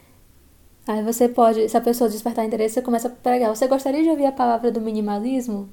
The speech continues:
na sua vida?" Enfim, e é assim que funciona o negócio, certo?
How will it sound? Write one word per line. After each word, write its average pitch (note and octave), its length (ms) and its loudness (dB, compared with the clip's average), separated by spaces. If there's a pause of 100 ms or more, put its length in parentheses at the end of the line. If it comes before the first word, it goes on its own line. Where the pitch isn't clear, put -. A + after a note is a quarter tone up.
(260)
na A3+ 80 -6
sua G3+ 240 -6
vida?" G#3 460 -4 (400)
Enfim, A3+ 420 -4 (240)
e A3+ 120 -8
é A3+ 60 -4
assim A#3 200 0
que A#3 240 -8
funciona C#4+ 380 -4
o C4 40 0
negócio, C#4+ 520 -6 (580)
certo? G#3+ 500 -6